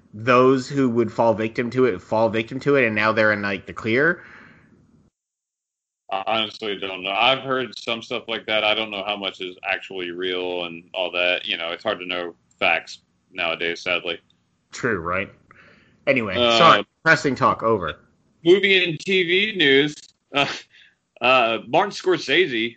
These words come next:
Speaker 2: a huge name, has signed a multi, uh, year deal, uh, for both movies and T V with Apple, of all places.
Speaker 1: Fuck you, Netflix. You gave me a four-hour movie.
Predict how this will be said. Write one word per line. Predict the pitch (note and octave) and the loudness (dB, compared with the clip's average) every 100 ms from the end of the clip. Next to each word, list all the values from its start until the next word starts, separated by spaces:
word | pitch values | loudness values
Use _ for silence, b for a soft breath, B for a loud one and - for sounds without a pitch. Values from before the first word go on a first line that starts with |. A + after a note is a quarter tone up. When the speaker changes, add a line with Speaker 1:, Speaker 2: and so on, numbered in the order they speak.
| _ - | _ -20
Speaker 2:
a | - _ | -20 _
huge | - - A2 G#2 G#2 | -20 -18 -14 -14 -8
name, | G2 F#2+ | -4 -4
has | G#2+ A2+ | -4 -4
signed | D3 D3 | -2 -2
a | A2+ | -2
multi, | A#2 D3+ D3+ C#3 C3 | -4 -4 -2 -4 -4
uh, | C2+ G2+ | -4 -2
year | A#2 C#3 | 0 0
deal, | B2+ A#2+ C3+ C3+ B2+ B2 - | -2 0 2 2 0 -2 -4
uh, | A2 | -4
for | - A#2+ | -4 0
both | B2+ B2 | 0 0
movies | A#2 C#3+ C#3 A2+ | 0 2 2 2
and | B2 C#3 | 0 0
T | C3+ C3 C#3 | -2 -4 -2
V | A#2 C3+ | 0 0
with | G2+ F2+ - | -2 -4 2
Apple, | C3 D3+ F#2+ - _ G2+ | 2 2 -6 -16 _ -12
of | F#2+ | -6
all | F#2+ | -6
places. | - F#2+ E2+ - D#2 - _ _ _ _ _ _ - - _ | -6 -6 -8 -10 -20 -20 _ _ _ _ _ _ -20 -20 _
Speaker 1:
Fuck | C#3 C#3+ D3 | 2 2 4
you, | F#3 | 2
Netflix. | C3+ B2+ - C#3+ E3 | 2 -2 0 0 2
You | C3+ | 0
gave | C3+ C#3+ | 4 4
me | B2+ C#3 | 2 -2
a | |
four-hour | - D#3+ D#3 C3+ C3+ | -4 -2 2 2 2
movie. | C3+ C#3 D3+ F#3 - | 0 -2 -2 -4 -6